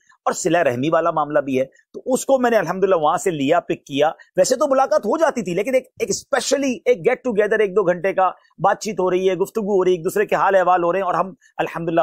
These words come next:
نیکی کی دعوت بھی اس کو دے سکتے ہیں۔ تو بڑا کمال کا، چلیں، ہمیں چیز ملی کہ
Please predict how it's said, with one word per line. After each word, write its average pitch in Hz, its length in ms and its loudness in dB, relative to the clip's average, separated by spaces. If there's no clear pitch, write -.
نیکی 120 260 -8
کی 143 80 -6
دعوت 135 240 -2
بھی 147 80 -8
اس 135 100 -8
کو - 60 -10
دے 131 120 -4
سکتے - 240 -10
ہیں۔ 127 80 -6
تو 165 60 -2
بڑا 202 180 2
کمال 208 400 2
کا، 196 100 0
چلیں، 220 300 0
ہمیں 185 160 0
چیز 175 260 -6
ملی 180 220 -2
کہ 196 200 0